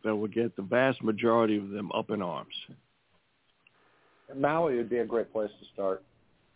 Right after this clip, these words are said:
Speaker 2: If you want to go
Speaker 1: What
Speaker 2: back
Speaker 1: proof
Speaker 2: further,
Speaker 1: do you,
Speaker 2: uh, we've
Speaker 1: what
Speaker 2: already,
Speaker 1: proof
Speaker 2: we've
Speaker 1: do you
Speaker 2: already,
Speaker 1: have? What
Speaker 2: you know,
Speaker 1: proof
Speaker 2: gotten
Speaker 1: do you
Speaker 2: all the
Speaker 1: have
Speaker 2: controversy.
Speaker 1: of the,
Speaker 2: Go ahead.
Speaker 1: um, of the microwaves?
Speaker 2: Uh, it, it's in the metal.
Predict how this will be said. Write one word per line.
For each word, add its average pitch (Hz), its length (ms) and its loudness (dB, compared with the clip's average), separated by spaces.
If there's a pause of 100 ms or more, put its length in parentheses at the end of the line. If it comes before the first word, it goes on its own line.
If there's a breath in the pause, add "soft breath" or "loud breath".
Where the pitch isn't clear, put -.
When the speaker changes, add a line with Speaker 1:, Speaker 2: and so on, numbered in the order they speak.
(320 soft breath)
Speaker 2:
If 143 180 0
you 156 80 2
want 156 200 4
to 135 40 -2
go 143 120 4
Speaker 1:
What - 160 -4
Speaker 2:
back 151 260 4
Speaker 1:
proof 139 320 4
Speaker 2:
further, 135 60 6
Speaker 1:
do 139 80 8
you, 143 120 6
Speaker 2:
uh, 131 220 4
we've 139 220 0
Speaker 1:
what 160 100 6
Speaker 2:
already, 156 300 4
Speaker 1:
proof 151 140 4
Speaker 2:
we've 147 100 2
Speaker 1:
do 151 140 4
you 147 80 6
Speaker 2:
already, 147 160 4
Speaker 1:
have? 127 300 0 (200)
What 120 140 2
Speaker 2:
you 165 40 6
know, 147 140 4
Speaker 1:
proof 147 160 6
Speaker 2:
gotten 151 240 4
Speaker 1:
do 135 80 4
you 135 40 8
Speaker 2:
all 165 100 6
the - 60 4 (100)
Speaker 1:
have 117 120 0
Speaker 2:
controversy. 135 600 -2 (100)
Speaker 1:
of 123 240 0
the, 120 320 4
Speaker 2:
Go 131 100 4
ahead. 113 160 4
Speaker 1:
um, 107 240 -4 (400)
of 110 120 -4
the 123 100 0
microwaves? 92 680 -4 (2000)
Speaker 2:
Uh, 147 180 4
it, - 60 -10
it's 160 520 2
in 165 140 2
the 143 60 0
metal. 139 380 0